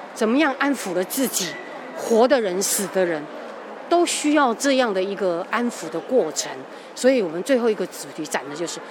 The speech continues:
所谓的幽灵狩猎，死掉的人一定要回家乡，落叶一定要归根。哦，当然不是电影演的，<laughs>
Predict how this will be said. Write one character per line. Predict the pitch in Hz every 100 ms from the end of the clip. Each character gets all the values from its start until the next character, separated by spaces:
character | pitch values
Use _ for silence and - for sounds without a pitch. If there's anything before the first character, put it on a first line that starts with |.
| -
所 | - 175
谓 | 202
的 | 170 240
幽 | 233 233
灵 | 180 151
狩 | 165 - 165 147
猎， | 160 131 - - - -
死 | - - 233
掉 | 233 311
的 | 247
人 | 202 175 208
一 | 233 220
定 | 254 339 233
要 | 226
回 | - 202
家 | 170 208 175
乡， | - 170 156 - - - -
落 | 330 247
叶 | 262 226
一 | 196 175
定 | 208
要 | 202
归 | 147 175 156
根。 | 156 156 143 - - - - -
哦， | 170 156 - -
当 | 269
然 | 233
不 |
是 | 269 254
电 | - 262
影 | 196
演 | 190 165
的， | 175 175
<laughs> | 165